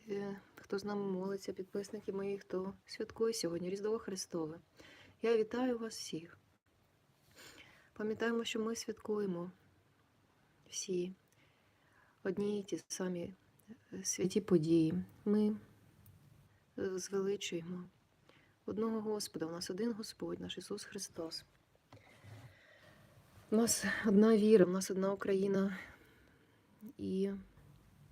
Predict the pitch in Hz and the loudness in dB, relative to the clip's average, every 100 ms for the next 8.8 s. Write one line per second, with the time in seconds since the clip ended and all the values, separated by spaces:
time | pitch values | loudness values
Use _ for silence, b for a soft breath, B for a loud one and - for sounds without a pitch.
0 | - - - _ _ - - - _ _ | -20 -20 -20 _ _ -20 -20 -20 _ _
1 | _ _ - 196 190 185 185 180 185 - | _ _ -6 -2 0 0 0 -4 -10 -8
2 | 185 165 185 214 202 180 180 185 _ _ | -4 0 2 2 0 -4 -6 -10 _ _
3 | - - - - - - 196 160 180 208 | -20 -20 -20 -20 -20 -4 0 6 6 6
4 | 202 196 196 _ - B B B 220 220 | 2 -6 -8 _ -20 B B B 2 4
5 | 220 220 175 170 180 190 190 - 185 180 | 4 4 2 -2 -4 -4 -4 -6 -2 0
6 | 180 - - B B B B B B - | -2 -10 -20 B B B B B B -4
7 | - 208 202 208 185 202 208 170 170 185 | 0 0 -2 -4 0 0 0 -4 -6 -8
8 | 202 208 208 202 202 208 185 170 | -6 -6 0 4 6 6 4 4